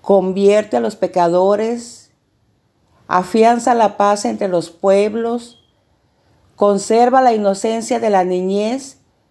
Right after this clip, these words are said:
la devoción fervorosa de los que celebran con júbilo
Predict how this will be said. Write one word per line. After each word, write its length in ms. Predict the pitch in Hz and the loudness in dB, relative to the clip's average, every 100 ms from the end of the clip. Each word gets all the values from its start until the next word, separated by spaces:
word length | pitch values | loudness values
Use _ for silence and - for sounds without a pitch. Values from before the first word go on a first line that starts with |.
| _ _ _ | _ _ _
la 220 | - 196 196 | 0 2 4
devoción 600 | 196 196 196 220 220 233 | 4 2 0 -2 -2 0
fervorosa 680 | 254 214 202 196 208 214 220 | -2 0 2 2 2 -2 -2
de 120 | 202 | -2
los 220 | 190 185 | -2 -4
que 140 | 190 | -6
celebran 960 | 190 185 180 185 196 208 220 226 226 - _ _ _ _ _ _ | -2 0 0 2 0 2 2 2 -4 -14 _ _ _ _ _ _
con 260 | - 202 190 | 2 2 2
júbilo 840 | - 220 226 240 233 233 233 | 0 0 2 2 2 0 0